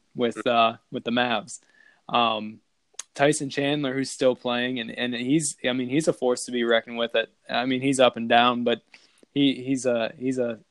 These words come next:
a strong player as well. Uh, Corey Brewer, Caron Butler, and J J Barea. That's like,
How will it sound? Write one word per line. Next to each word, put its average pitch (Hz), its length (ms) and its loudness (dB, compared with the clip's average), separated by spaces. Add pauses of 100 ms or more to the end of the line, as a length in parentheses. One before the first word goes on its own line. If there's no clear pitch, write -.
(200)
a 127 60 -6
strong 127 380 2
player 120 300 2
as 117 140 -6
well. 117 400 2 (500)
Uh, 113 320 0 (180)
Corey 151 320 6
Brewer, 143 600 2 (500)
Caron 151 380 0
Butler, 143 540 2 (100)
and 139 160 -6
J 143 180 4
J 135 220 0
Barea. 127 520 2
That's 147 240 2
like, 131 300 2